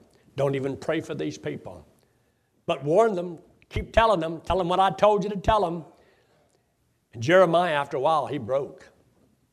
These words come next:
He, he broke. I don't know if he had an emotional breakdown, nervous breakdown, whatever you want to call it. But he says, "I tried to shut my mouth. I'm not gonna say anymore. I'm not doing anymore. I've had it." Because they, they wanted to kill him.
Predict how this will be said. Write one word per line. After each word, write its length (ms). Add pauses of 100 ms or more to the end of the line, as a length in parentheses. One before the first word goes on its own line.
(160)
He, 140
he 180
broke. 460 (680)
I 80
don't 80
know 80
if 40
he 80
had 160
an 140
emotional 500
breakdown, 540
nervous 320
breakdown, 380
whatever 240
you 80
want 160
to 60
call 280
it. 100 (840)
But 80
he 80
says, 200
"I 120
tried 300
to 60
shut 360
my 120
mouth. 280
I'm 160
not 160
gonna 180
say 260
anymore. 240
I'm 160
not 220
doing 220
anymore. 340
I've 220
had 280
it." 220 (1160)
Because 240
they, 180
they 160
wanted 240
to 80
kill 240
him. 100